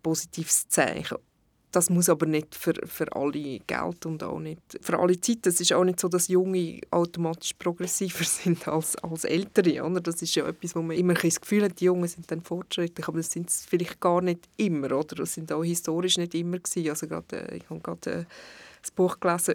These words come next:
über die Geschichte von der Zürcher Studierendenzeitung und die sind ja zum Beispiel in den dreißiger Jahren sehr frontennah gewesen, also, also sehr konservativ und überhaupt nicht links, überhaupt nicht aufgeschlossen, sondern,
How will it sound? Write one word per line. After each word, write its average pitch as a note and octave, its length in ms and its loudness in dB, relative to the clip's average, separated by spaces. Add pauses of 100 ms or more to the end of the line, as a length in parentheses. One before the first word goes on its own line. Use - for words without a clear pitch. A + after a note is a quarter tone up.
über E3+ 280 -4
die - 80 -12 (380)
Geschichte - 400 0
von F3 160 -2
der D#3+ 220 -2
Zürcher F3+ 320 6
Studierendenzeitung F#3 1160 0
und E3+ 280 -4
die E3+ 100 -2
sind E3+ 280 -2
ja C#3+ 240 -2 (100)
zum E3 160 -8
Beispiel - 360 -6
in E3 140 -10
den E3 360 -8 (540)
dreißiger G3 360 6
Jahren E3 180 6
sehr F#3 220 6
frontennah F3 760 4
gewesen, - 440 -4
also, - 360 -6
also - 320 -10
sehr - 200 -10
konservativ F3 760 -8
und D#3 140 -10
überhaupt E3 340 -8
nicht - 280 -12
links, E3+ 400 -6
überhaupt E3+ 300 -6
nicht D#3+ 160 -8
aufgeschlossen, E3 640 -12
sondern, D#3 460 -14